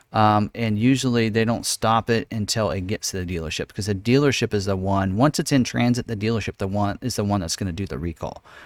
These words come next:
They usually won't stop it in, in, in the middle there. Uh, there could be a po-, possibility of a dead battery or something. Sometimes I've seen,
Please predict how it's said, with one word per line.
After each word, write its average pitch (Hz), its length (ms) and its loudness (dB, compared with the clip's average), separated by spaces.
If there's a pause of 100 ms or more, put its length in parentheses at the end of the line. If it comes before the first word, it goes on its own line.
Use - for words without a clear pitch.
(140)
They - 100 -2
usually 113 260 4
won't 101 220 0
stop 87 320 -2
it 90 80 -4
in, 80 280 -4
in, 92 280 -2
in 95 160 -4
the 87 80 -2
middle 76 240 -4
there. 73 240 -10 (340)
Uh, 98 140 4
there 85 140 -2
could 185 200 0
be 117 120 4
a 104 60 4
po-, 107 380 2
possibility 101 640 0
of 98 180 0
a 95 40 -4
dead 85 200 -4
battery 117 300 -2
or 78 40 -8
something. - 300 -10
Sometimes 107 500 -4
I've 117 160 0
seen, 107 320 0